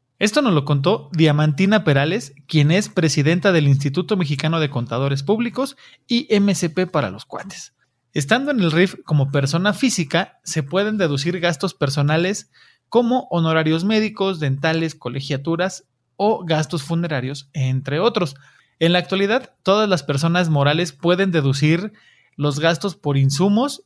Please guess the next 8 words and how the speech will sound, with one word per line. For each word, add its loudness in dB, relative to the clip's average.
y -4
también 0
los -2
considerados -2
como -2
inversión. 0
Por -6
ejemplo, -2